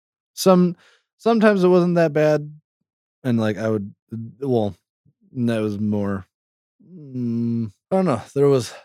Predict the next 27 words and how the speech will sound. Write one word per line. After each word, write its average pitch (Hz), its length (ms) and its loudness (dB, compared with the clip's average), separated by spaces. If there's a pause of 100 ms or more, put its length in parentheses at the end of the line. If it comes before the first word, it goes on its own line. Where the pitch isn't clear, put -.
there 175 80 -2
was 147 120 -2
definitely 143 380 -2
a 113 40 -6
couple 113 300 -8
of 98 40 -6
times 98 360 -8
where 92 140 -8
it's 87 120 -10
just 92 220 -16
like, 90 220 -10 (440)
"You 127 120 -12
know 123 120 -4
what? 117 200 -2 (1080)
I 139 120 0
can't 120 280 0
do 120 140 4
this. 117 240 -6 (760)
I 151 120 2
don't 135 100 2
wanna 127 160 2
have 120 140 2
anything 123 260 0
to 120 100 -2
do 123 100 0
with 120 80 0
anything. 120 380 -4